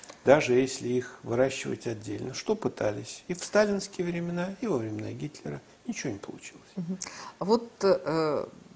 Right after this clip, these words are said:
Speaker 2: родители как-то могут увидеть, что у них ребенок, э, имеет, э, наклонности, способности, признаки,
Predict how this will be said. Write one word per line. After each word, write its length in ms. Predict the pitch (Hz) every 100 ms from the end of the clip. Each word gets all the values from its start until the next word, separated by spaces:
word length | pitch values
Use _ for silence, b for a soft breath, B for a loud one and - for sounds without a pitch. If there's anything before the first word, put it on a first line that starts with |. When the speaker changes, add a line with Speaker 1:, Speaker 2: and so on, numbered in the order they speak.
| -
Speaker 2:
родители 680 | 139 175 214 269 - 165 151
как-то 340 | 151 143 -
могут 400 | 196 262 233 -
увидеть, 340 | 160 180 147
что 220 | 131 - 135
у 40 |
них 300 | 139 135 -
ребенок, 580 | 143 180 208 156 135 -
э, 240 | 135 117 110
имеет, 420 | 143 165 151 143 - -
э, 380 | 127 113 87 76 - - -
наклонности, 680 | 127 151 180 175 151 - -
способности, 840 | - 135 - 165 156 139 - 120 - -
признаки, 880 | 165 175 151 147 139 135 - 127